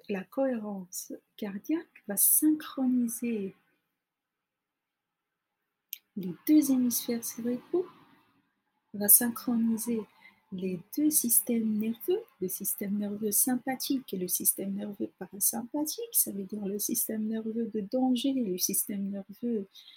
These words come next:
de repos. Alors, on aura une cohérence cardiaque entre le système nerveux sympathique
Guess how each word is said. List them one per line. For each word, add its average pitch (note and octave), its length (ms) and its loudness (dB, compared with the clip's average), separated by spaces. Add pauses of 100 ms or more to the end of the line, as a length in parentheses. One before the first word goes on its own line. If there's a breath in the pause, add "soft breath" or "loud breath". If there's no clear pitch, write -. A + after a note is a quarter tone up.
(220 loud breath)
de F3 260 -10
repos. F4 500 4 (2250)
Alors, A#3 460 0
on G#3+ 200 2
aura G3+ 260 -4
une A#3 320 0
cohérence C4+ 1000 0 (240)
cardiaque - 720 -10 (420)
entre G3+ 640 -6 (840 soft breath)
le F#3+ 80 -4
système G#3+ 560 0
nerveux G3+ 300 -4
sympathique A3+ 1120 -2